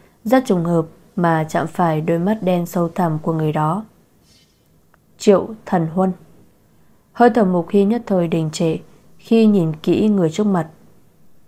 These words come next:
Anh chính là gia chủ đương thời của Triệu gia và cũng là đối thủ lớn nhất của Triệu Hoành.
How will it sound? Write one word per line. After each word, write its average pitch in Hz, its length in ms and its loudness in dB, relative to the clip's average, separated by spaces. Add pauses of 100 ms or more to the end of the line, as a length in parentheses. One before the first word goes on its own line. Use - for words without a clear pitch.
(400)
Anh 220 220 4
chính 185 220 0
là 190 140 0
gia 185 200 0
chủ 180 220 0
đương 175 260 -2
thời 160 240 0
của 160 220 -2
Triệu 160 220 -4
gia 165 340 -2 (720)
và 180 240 4
cũng 180 220 -2
là 196 140 2
đối 165 140 0
thủ 185 160 2
lớn 160 240 0
nhất 233 200 -2
của 170 140 0
Triệu 160 200 -4
Hoành. 160 220 -2